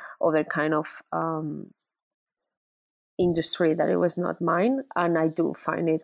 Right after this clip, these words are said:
the most interesting. And what is interesting for me is that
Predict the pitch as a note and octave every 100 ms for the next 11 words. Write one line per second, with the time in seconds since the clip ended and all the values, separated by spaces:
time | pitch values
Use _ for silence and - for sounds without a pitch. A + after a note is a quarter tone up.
0 | - D#3+ E3 D#3+ - E3+ - E3 - -
1 | F3 - - - _ F#3+ F#3 F3 E3+ E3
2 | - - B3+ A3+ - E3+ - D#3 D#3 D#3
3 | D3+ G3+ - - F3 E3+ D#3+